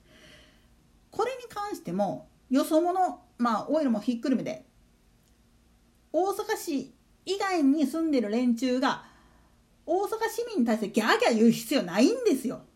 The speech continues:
決めるのはあくまで大阪市民です。もっと言ったら、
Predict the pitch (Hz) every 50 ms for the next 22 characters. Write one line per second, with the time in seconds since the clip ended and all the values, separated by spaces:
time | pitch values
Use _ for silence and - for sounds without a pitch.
0 | _ _ _ _ _ _ _ _ _ - - - 330 349 403 427 466 480 466 494
1 | 427 233 226 269 - - 311 320 381 381 392 247 233 269 285 - - 311 311 262
2 | - - - 330 330 285 226 151 156 151 - - _ _ _ _ _ _ - 285
3 | 392 427 - 427 349 277 - - _ - 320 - 220 - -